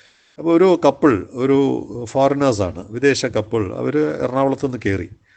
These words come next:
എറണാകുളത്ത് കയറിയിട്ട് അവർ ആലപ്പുഴ മാരാരിക്കുളത്താണ് അവർക്ക് പോകേണ്ടത്. മാരാരി റിസോർട്ടാണോ മാരാരി ബീച്ചിലാണ് പോകേണ്ടത്. അപ്പോൾ എറണാകുളം ചേർത്തലയാണെന്ന് തോന്നുന്നു. ആ സമയത്തിനുള്ളിൽ ഞാൻ അവരെ പരിചയപ്പെടുകയും ഇടിച്ചു കയറി അങ്ങ് പരിചയപ്പെടുകയാണ്. എൻ്റെ ഉദ്ദേശം ഇവരിൽ നിന്നൊരു കല്ല് വാങ്ങ-,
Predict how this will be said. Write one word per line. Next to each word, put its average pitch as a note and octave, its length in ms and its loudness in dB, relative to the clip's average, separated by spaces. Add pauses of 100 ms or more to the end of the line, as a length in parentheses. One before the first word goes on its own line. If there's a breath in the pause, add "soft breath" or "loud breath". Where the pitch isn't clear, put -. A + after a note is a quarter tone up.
(420 soft breath)
എറണാകുളത്ത് D3+ 360 2
കയറിയിട്ട് C#3+ 340 4
അവർ C#3 180 2
ആലപ്പുഴ C3 540 2 (260)
മാരാരിക്കുളത്താണ് B2+ 880 0
അവർക്ക് G#2+ 180 -2
പോകേണ്ടത്. F2+ 380 -6
മാരാരി A#2 460 -2
റിസോർട്ടാണോ A2+ 560 -4
മാരാരി A#2 360 -2
ബീച്ചിലാണ് G#2+ 500 -4
പോകേണ്ടത്. G2 380 -6
അപ്പോൾ C3+ 220 0 (380 loud breath)
എറണാകുളം D#3 520 2
ചേർത്തലയാണെന്ന് C#3 640 0
തോന്നുന്നു. A2 280 -2
ആ C3+ 60 -2
സമയത്തിനുള്ളിൽ A#2 880 -2
ഞാൻ A#2 260 -2
അവരെ A#2 200 -2
പരിചയപ്പെടുകയും G2+ 880 -4 (340 loud breath)
ഇടിച്ചു D#3+ 220 2
കയറി F#3 180 4
അങ്ങ് F3+ 180 2
പരിചയപ്പെടുകയാണ്. E3 520 2
എൻ്റെ C3 220 0
ഉദ്ദേശം D#3+ 360 2
ഇവരിൽ D3+ 280 2
നിന്നൊരു D3 380 -2
കല്ല് B2 200 0
വാങ്ങ-, C3 340 0